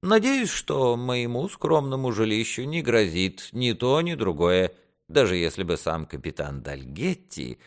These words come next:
вздумал осаждать его". "И все же, сэр Дункан", не унимался разошедшийся вояка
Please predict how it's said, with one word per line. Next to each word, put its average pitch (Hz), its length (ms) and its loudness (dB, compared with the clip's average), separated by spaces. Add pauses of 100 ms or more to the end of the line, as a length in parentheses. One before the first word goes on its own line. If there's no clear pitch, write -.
вздумал 78 600 -2
осаждать 143 560 -2
его". 50 240 -14 (1500)
"И 95 260 4
все 151 380 0
же, 92 260 2
сэр 92 280 0
Дункан", 76 760 -2
не 92 180 0
унимался 90 640 2
разошедшийся 82 840 -2
вояка 80 460 0